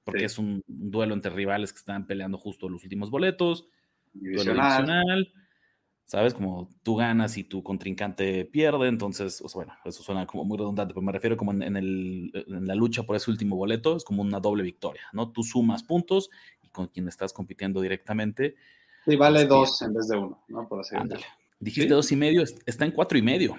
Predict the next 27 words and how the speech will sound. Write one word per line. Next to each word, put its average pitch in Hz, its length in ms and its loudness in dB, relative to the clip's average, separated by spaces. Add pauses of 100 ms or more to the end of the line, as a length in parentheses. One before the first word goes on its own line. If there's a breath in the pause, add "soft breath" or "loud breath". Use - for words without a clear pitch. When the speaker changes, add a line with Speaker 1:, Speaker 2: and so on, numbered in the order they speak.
(380 loud breath)
Speaker 1:
Washington 156 440 0
es 143 80 -8
favorito 131 280 0
por 110 160 -2
cuatro 131 240 -2
y - 20 2
medio. 127 400 0 (480 loud breath)
Yo 123 200 2
sé 160 200 0
que - 80 2
Nueva 117 200 2
York 131 220 2
no 127 100 4
es 131 100 -2
tan 117 160 2
bueno 127 180 4
como 120 240 0
pensábamos 120 380 -2
al 98 100 -4
inicio 113 340 0
de, 107 140 0
de, 90 300 -8
del 95 180 -4
año. 113 400 -2
Speaker 2:
No, 113 200 -2
me 131 120 2
encanta. 135 540 2